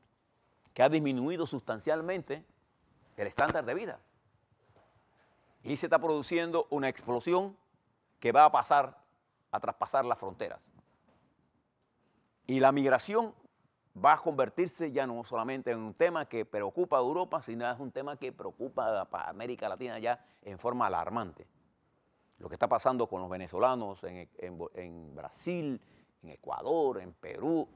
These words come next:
aquí en nuestro país, en Colombia, con los nicas en, en, en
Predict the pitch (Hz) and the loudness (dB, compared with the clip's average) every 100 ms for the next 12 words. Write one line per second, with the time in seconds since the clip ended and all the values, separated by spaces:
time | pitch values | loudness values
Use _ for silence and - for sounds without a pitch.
0 | _ - - 185 180 107 87 - 104 165 | _ -12 -2 0 0 -6 -10 -6 -6 -6
1 | - - - 85 120 190 143 92 87 _ | -12 -16 -12 -2 2 2 0 -6 -8 _
2 | _ _ _ - 101 87 120 165 110 98 | _ _ _ -8 -8 -4 -6 -4 -6 -8
3 | 90 87 - 90 85 78 76 - _ _ | -12 -14 -16 -16 -16 -18 -20 -20 _ _
4 | _ _ _ _ _ 90 92 85 80 76 | _ _ _ _ _ -12 -10 -12 -14 -18